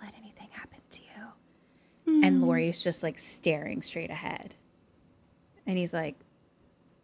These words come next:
Speaker 1: "Lori?"
Speaker 2: Mm-hmm.
Speaker 1: And he, like, moves his hand in front of her face, and she's just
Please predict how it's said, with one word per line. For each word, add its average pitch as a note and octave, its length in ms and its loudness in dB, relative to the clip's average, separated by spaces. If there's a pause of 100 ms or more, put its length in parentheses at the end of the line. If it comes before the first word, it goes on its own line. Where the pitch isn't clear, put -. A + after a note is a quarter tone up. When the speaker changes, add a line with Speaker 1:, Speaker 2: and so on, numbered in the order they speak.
(760)
Speaker 1:
"Lori?" G#3+ 480 -4 (720)
Speaker 2:
Mm-hmm. F3 280 -6 (140)
Speaker 1:
And F3+ 200 0
he, E3+ 160 0
like, D3+ 180 -4
moves D#3+ 440 -2
his D#3 200 -4
hand D3+ 260 -6
in F3 80 -6
front E3+ 180 -6
of E3+ 60 -6
her F3+ 100 -6
face, E3 320 -4
and F3 120 -8
she's - 280 -8
just - 280 -8